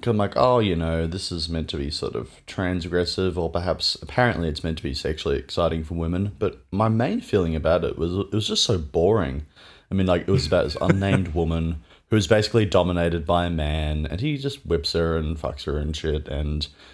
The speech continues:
Speaker 1: her entire, like, you know, lipstick's her cunt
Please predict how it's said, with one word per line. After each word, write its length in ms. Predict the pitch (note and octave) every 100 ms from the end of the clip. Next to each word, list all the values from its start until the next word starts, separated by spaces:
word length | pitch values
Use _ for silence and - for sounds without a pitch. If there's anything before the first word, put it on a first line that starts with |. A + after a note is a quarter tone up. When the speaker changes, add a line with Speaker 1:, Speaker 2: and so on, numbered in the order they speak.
| - _ _
Speaker 1:
her 120 | G2+
entire, 400 | F2 E2+ F#2+ -
like, 260 | F2 E2 -
you 60 |
know, 220 | D2+ C#2+ D2 - _ F#2+
lipstick's 460 | F#2 - E2+ D#2+
her 120 | F2+
cunt 300 | E2 D#2 D2